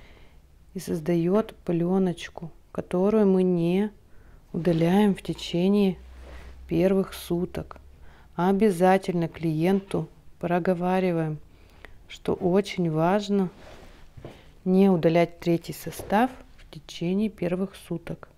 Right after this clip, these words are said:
Поэтому никаких бань, саун, соляриев и фитнес-центров.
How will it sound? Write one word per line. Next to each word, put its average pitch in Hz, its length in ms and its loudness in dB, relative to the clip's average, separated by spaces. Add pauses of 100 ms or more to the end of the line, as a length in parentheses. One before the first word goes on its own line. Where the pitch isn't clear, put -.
(800)
Поэтому 170 540 0
никаких 165 640 -4
бань, 165 500 0 (180)
саун, 170 600 -2
соляриев 165 760 0 (720)
и 196 140 4
фитнес-центров. 160 1200 -2